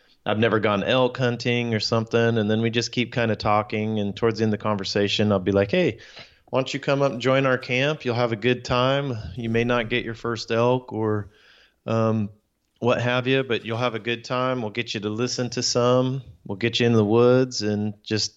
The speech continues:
really enjoy times." Uh, one of our hunting partners, Tim,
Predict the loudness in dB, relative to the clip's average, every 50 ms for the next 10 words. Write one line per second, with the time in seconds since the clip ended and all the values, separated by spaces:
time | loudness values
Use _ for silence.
0 | _ _ -14 -4 2 4 4 6 6 6 6 4 4 2 2 2 2 2 2 2
1 | 0 -2 0 0 -2 -4 -4 -6 -6 -8 -8 -10 _ -20 -20 _ _ _ 2 2
2 | 2 2 2 2 2 2 0 0 -2 -2 0 0 0 2 2 0 0 -2 -4 -2
3 | 0 2 2 2 2 0 -4 -8 -12